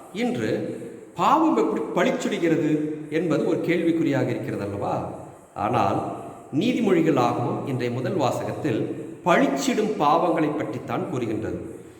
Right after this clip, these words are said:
இரண்டு பாவங்கள் பளிச்சென்று நமக்கு தெரிகின்றன என்று சொல்கின்றது. ஒன்று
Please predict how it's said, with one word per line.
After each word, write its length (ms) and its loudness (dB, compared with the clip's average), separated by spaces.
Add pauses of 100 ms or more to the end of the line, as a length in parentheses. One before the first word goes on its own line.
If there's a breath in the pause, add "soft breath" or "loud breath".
(120 loud breath)
இரண்டு 460 4
பாவங்கள் 640 2 (180)
பளிச்சென்று 640 0
நமக்கு 400 0
தெரிகின்றன 600 0 (120)
என்று 220 -2
சொல்கின்றது. 500 -2 (480 loud breath)
ஒன்று 840 0